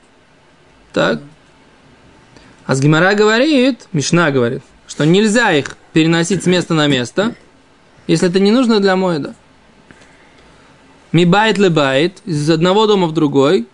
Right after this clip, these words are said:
который далеко от него. Почему? Потому что это лишний труд. Че ты носишь это с места на место? Трудишься. Получается, так сказать, переносишь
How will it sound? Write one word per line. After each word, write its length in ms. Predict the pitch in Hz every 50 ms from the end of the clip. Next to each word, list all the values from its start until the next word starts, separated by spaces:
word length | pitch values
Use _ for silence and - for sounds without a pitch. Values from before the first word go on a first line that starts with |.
| _ _ _ _ _ -
который 280 | - 139 131 180 185 180
далеко 360 | 170 196 202 202 - 240 220
от 120 | 196 170 160
него. 240 | 147 123 127 - - - _ - - - 208 262
Почему? 380 | - - 640 - 190 190 240 262
Потому 160 | 269 240 220
что 80 | 185
это 80 | 202 214
лишний 300 | 214 233 233 - 240 214
труд. 260 | 196 202 180 160 165 - _ _ _ _ _ _ - - _
Че 140 | - 202 196
ты 100 | - 180
носишь 240 | 165 147 - - -
это 140 | 170 - -
с 60 | -
места 260 | 151 143 135 - -
на 80 | 143 139
место? 220 | 143 151 - - - - - - - - - - - -
Трудишься. 500 | 254 294 269 262 226 180 - - 160 - - - - _ - - - _ _ -
Получается, 460 | 170 170 160 202 208 196 165 - -
так 100 | 160 143
сказать, 200 | - - 143 139
переносишь 540 | - 165 170 180 196 196 170 156 147 - -